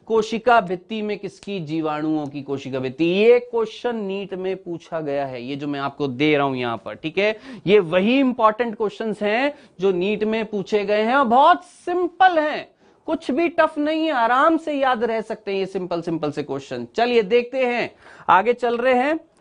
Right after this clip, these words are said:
रात को देखेंगे कौन विनर होएगा, देखते हैं किसको मिलते हैं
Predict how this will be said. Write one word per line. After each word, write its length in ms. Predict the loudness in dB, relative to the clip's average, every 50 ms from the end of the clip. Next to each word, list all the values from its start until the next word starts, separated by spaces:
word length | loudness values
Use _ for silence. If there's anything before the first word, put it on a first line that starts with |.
| _ _ _ _ _ _ 0
रात 300 | 4 6 6 6 4 2
को 120 | -2 -2
देखेंगे 460 | 0 0 0 0 -2 -4 -4 -4 -6
कौन 400 | -6 -6 -2 -2 0 0 0 0
विनर 280 | 0 0 0 0 2 2
होएगा, 380 | 4 4 4 4 2 2 2 2
देखते 380 | 2 0 0 0 0 0 2
हैं 280 | 2 2 0 -2 -4 -4
किसको 400 | -6 -6 -6 -4 -2 2 2 2
मिलते 480 | 2 2 0 -2 -2 -2 0 2 2
हैं 400 | 4 4 4 2 2 0 -4 -8